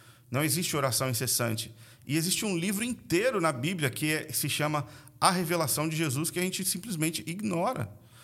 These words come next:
E que a gente acha que é um filho, um filme so-, um livro sobre como o mundo acaba.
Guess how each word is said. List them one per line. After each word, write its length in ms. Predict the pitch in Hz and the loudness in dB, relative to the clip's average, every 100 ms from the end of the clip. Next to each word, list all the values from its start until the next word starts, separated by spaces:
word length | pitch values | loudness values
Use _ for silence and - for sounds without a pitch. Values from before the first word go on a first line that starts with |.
| - - - | -20 -16 -6
E 60 | |
que 80 | 131 | 2
a 40 | 160 | 4
gente 200 | 160 170 | 4 4
acha 240 | 156 151 | 4 2
que 80 | 165 | 0
é 20 | |
um 100 | 185 | 2
filho, 380 | 185 175 185 - - | 0 0 -2 -4 -2
um 160 | 139 | 0
filme 360 | 131 156 185 190 | 0 2 2 2
so-, 240 | 165 - | 0 -2
um 400 | - 123 120 110 | 0 2 2 2
livro 460 | 107 143 214 156 117 | 2 2 2 2 0
sobre 280 | - 151 147 | 0 0 -2
como 300 | - 147 185 | -2 -2 2
o 60 | |
mundo 240 | 214 185 190 | 0 0 -2
acaba. 580 | - - 160 160 104 | -4 2 2 2 -2